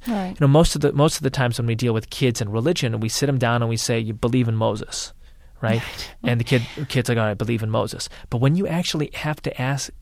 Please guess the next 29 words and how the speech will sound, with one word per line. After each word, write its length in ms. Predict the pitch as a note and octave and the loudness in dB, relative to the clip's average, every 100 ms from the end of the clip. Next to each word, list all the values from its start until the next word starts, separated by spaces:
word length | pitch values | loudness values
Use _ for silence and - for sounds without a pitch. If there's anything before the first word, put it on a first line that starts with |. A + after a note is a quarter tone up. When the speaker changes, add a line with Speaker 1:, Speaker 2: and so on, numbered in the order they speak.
| - - | -20 -12
Speaker 2:
when 160 | C#3+ B2+ | -4 -2
you 80 | C3 | -2
ask 360 | C#3 D3+ - - | -2 -2 -4 -6
the 80 | |
kid, 420 | C3 - D3 A2 - - - | -6 0 0 0 -4 -14 -4
"What 260 | C3 F#3+ - | 0 0 0
is 180 | E3+ E3 | -2 0
it 100 | E3 | -2
about 320 | C#3 C3 - | -2 -4 -4
Moses 520 | C3 C#3 F#3+ - B2 | -4 -2 0 -2 -4
that 180 | - B2+ | -4 -2
inspires 600 | B2+ - - D3 C#3 B2+ | -2 -2 -2 0 0 0
you 80 | D3+ | 0
to 80 | B2 | 2
be 160 | B2 | 2
a 80 | A#2 | 0
leader?" 480 | G2+ D#3+ G#3 - - | 0 -2 -2 -4 -4
Speaker 1:
Mm-hmm. 380 | A3+ F#3+ - F#3+ F3+ - | -2 -4 -4 -6 -6 -4
Speaker 2:
Man, 180 | D3 C#3 | 0 2
that 220 | B2+ D#3+ - | 2 -2 -2
kid 240 | F3 C#3 | -2 0
believes 400 | A#2+ A2+ C3+ A#2+ | 0 0 0 0
in 100 | A2+ | 0
Moses 400 | A#2 C3 A#2 - | 2 2 0 -4
in 120 | G#2+ | -6
a 40 | F#2+ | -6
whole 360 | - B2 A#2+ | -4 -2 -2
different 360 | A#2 A2+ - - | -2 -6 -6 -8
way. 360 | A2 - - | -10 -10 -16